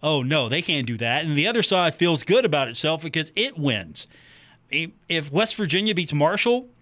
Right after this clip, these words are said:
it's a big win for them. A top ten team coming into Morgantown, beating a top ten team, beating Marshall. And tell me there's no interest for this, because this game is sold out in Morgantown.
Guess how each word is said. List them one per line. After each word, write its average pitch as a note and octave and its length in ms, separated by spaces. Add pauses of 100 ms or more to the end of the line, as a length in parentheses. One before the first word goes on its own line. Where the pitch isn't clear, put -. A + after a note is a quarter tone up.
(720)
it's - 160
a - 20
big C#3 300
win A#3+ 280
for D3+ 140
them. G2 320 (540)
A A#2 240 (500)
top F3 320
ten F#3 300
team G3 420
coming D3+ 300
into D3+ 260
Morgantown, G3+ 800 (880)
beating A#3 340
a E3 60
top G3 280
ten G3+ 220
team, F#3+ 260 (220)
beating C4+ 560 (140)
Marshall. C4+ 920 (1700)
And D#3 140
tell B3 240
me B3 100
there's F3 220
no E3+ 160
interest E3 400
for C3 140
this, B2 260
because C#3 640
this D#3 260
game F#3+ 360
is C#3 180
sold D#3+ 240
out C3+ 320
in A#2+ 180
Morgantown. B2 540